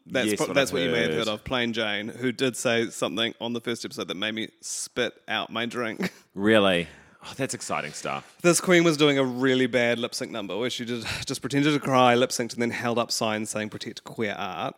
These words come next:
Speaker 2: I, s-, I saw that
Speaker 1: And
Speaker 2: clip.
Speaker 1: then Plain Jane goes, "Yeah, um, your talent can't be putting up posters. If, if this is the queer art we're talking about, do we really care about <laughs> protecting it?" And I was like,
Speaker 2: Do you agree?
Speaker 1: Yeah.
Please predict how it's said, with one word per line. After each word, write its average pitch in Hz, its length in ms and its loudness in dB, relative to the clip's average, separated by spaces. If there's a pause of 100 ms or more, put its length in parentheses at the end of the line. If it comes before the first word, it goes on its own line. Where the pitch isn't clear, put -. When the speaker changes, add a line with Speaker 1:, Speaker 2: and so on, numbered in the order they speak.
Speaker 2:
I, 104 80 -10
s-, - 300 -8
I 80 80 -6
saw - 280 -8
that - 200 -8
Speaker 1:
And 117 120 0
Speaker 2:
clip. 117 100 0
Speaker 1:
then 113 120 0
Plain 113 300 -2
Jane 110 240 -2
goes, 117 260 -6
"Yeah, 104 320 -2 (280)
um, 113 500 -6
your 117 100 -2
talent 113 300 -4
can't 110 120 -8
be 110 60 -8
putting 110 240 -8
up 101 120 -8
posters. 107 840 -10
If, 117 200 -10 (120)
if 120 100 -10
this - 300 -6
is 123 120 -8
the 127 120 -6
queer 117 220 -2
art 110 120 -2
we're 110 80 -8
talking 107 320 -12
about, 110 260 -10
do 113 100 -8
we 113 100 -6
really 113 240 -8
care 107 260 -8
about 110 200 -8
<laughs> 143 60 -10
protecting 175 560 0
it?" - 340 0 (1400)
And 147 320 2
I 143 120 2
was 147 180 6
like, 127 300 8
Speaker 2:
Do 120 80 6
you 123 100 12
agree? 107 540 8
Speaker 1:
Yeah. 135 380 10